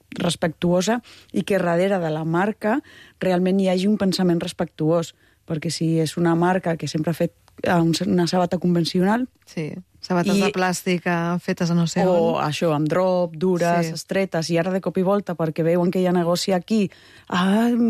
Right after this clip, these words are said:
Speaker 1: aquesta sabata», o intento sempre que sigui,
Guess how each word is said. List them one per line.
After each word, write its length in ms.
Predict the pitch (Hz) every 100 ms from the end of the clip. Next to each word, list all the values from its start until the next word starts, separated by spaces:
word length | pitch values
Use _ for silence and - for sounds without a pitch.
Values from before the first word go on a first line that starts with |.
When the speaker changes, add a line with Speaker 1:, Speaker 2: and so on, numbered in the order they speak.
| 214 180
Speaker 1:
aquesta 260 | 190 233 240
sabata», 420 | - 196 170 160 -
o 500 | 165 160 156 160 160
intento 380 | 156 165 170 170
sempre 340 | 180 175 190
que 100 | 185
sigui, 440 | - 175 170 190